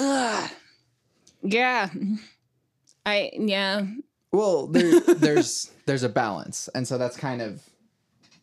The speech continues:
Speaker 2: the, that's the distinction, though. Okay, so, so the videos that we just watched, it was, like, some sixteen-year-olds complaining about, like, not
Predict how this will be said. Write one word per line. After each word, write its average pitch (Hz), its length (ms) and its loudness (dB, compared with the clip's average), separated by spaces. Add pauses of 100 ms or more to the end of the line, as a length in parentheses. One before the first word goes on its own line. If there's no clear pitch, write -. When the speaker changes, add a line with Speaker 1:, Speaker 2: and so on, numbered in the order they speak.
(640)
Speaker 2:
the, 110 960 -2 (840)
that's 156 200 -2
the 147 120 2
distinction, 127 720 -4
though. - 200 -8
Okay, 127 200 0
so, 110 280 0
so 113 180 -2
the 113 100 0
videos 117 520 0
that 110 100 -4
we 107 120 -4
just 104 220 -6
watched, 98 380 -4
it 104 60 -4
was, 101 240 -4
like, 98 280 -6 (580)
some 120 300 -2
sixteen-year-olds 107 920 -2
complaining 101 540 -4
about, 95 320 -6
like, - 360 -8 (1080)
not 110 420 -4